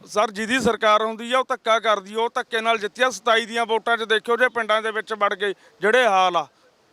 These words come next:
ਪੂਰਾ ਪੰਜਾਬ ਤੰਗ ਆ ਜੀ ਇਹ ਸਰਕਾਰ ਤੋਂ। ਇਹਨਾਂ ਦੂਜੀਆਂ ਸਰਕਾਰਾਂ ਯਾਦ ਕਰਾਤੀਆਂ, ਇਹ ਤਾਂ ਇੱਕ ਬਦਲਾਅ ਦੇ ਨਾਂ 'ਤੇ ਵੋਟ ਲੈ ਗਏ।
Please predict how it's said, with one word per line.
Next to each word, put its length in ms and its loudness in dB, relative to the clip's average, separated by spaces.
ਪੂਰਾ 320 2
ਪੰਜਾਬ 400 2
ਤੰਗ 280 -4
ਆ 80 0
ਜੀ 120 -4
ਇਹ 80 2
ਸਰਕਾਰ 440 2
ਤੋਂ। 240 -6
ਇਹਨਾਂ 500 0
ਦੂਜੀਆਂ 440 -2
ਸਰਕਾਰਾਂ 480 0
ਯਾਦ 220 2
ਕਰਾਤੀਆਂ, 580 -4
ਇਹ 40 -8
ਤਾਂ 140 -2
ਇੱਕ 140 -2
ਬਦਲਾਅ 440 2
ਦੇ 140 -4
ਨਾਂ 180 -4
'ਤੇ 160 -4
ਵੋਟ 280 -8
ਲੈ 160 -4
ਗਏ। 160 -10